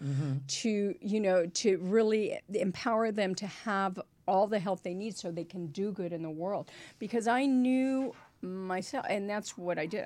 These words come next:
Speaker 2: If I made my patients really, really well, and they had power, they could do things out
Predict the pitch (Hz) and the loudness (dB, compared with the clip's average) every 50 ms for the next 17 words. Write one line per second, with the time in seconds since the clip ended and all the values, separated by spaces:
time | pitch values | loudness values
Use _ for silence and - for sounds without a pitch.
0 | - - - 202 - - 208 254 294 320 311 302 285 240 196 196 - 208 196 190 | -4 -4 -6 -4 -4 -2 0 0 2 2 2 2 2 0 0 -2 -4 -4 -4 -4
1 | - 202 185 - - 190 190 208 220 202 208 208 208 208 196 185 190 175 151 131 | -4 -6 -8 -8 -6 -4 -2 -2 0 2 2 2 2 2 2 4 6 6 6 4
2 | - - _ _ _ _ _ _ _ - - - - - - - 160 151 151 170 | 2 -2 _ _ _ _ _ _ _ -20 -20 -20 -20 -16 -10 -6 -2 0 4 6
3 | 175 180 180 185 202 185 180 - 190 190 196 190 202 214 233 262 247 - _ - | 6 6 6 6 4 2 2 2 2 4 4 4 4 4 2 2 0 -2 _ -10
4 | - 175 175 170 175 - 175 151 151 151 - 165 165 165 165 - 175 170 165 151 | -2 2 2 2 2 0 -6 -10 -8 -6 -4 -2 -2 -2 -4 -6 -8 -8 -8 -8
5 | - 131 131 - - | -8 -8 -10 -10 -12